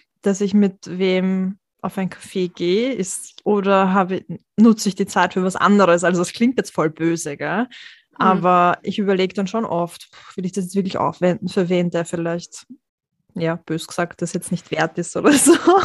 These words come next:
Speaker 2: Aber wenn er dich gefragt hätte oder wenn er dich fragt, ob du mit ihm laufen gehst oder am Berg oder Rennrad fahren ge-,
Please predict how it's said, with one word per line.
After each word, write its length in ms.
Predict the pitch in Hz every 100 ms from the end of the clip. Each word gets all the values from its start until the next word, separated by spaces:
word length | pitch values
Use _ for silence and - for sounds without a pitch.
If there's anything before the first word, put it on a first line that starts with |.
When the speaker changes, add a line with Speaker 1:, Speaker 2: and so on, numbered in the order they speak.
| - _ - _ - - _
Speaker 2:
Aber 380 | - 214 214 190
wenn 300 | 208 269 392
er 160 | 269 247
dich 420 | - 233 - -
gefragt 720 | 208 - 185 190 214 - -
hätte 280 | 208 - 170
oder 180 | 170 175
wenn 200 | 220 302
er 100 | 302
dich 200 | 247 -
fragt, 420 | - 180 202 -
ob 160 | 202 -
du 80 | 220
mit 140 | 208
ihm 140 | 202 190
laufen 400 | 151 185 - 226
gehst 280 | 226 240
oder 160 | 196 185
am 180 | 180 180
Berg 320 | 165 185 220
oder 260 | 208 190 180
Rennrad 380 | 180 240 254
fahren 240 | 247 254 247
ge-, 240 | 233 262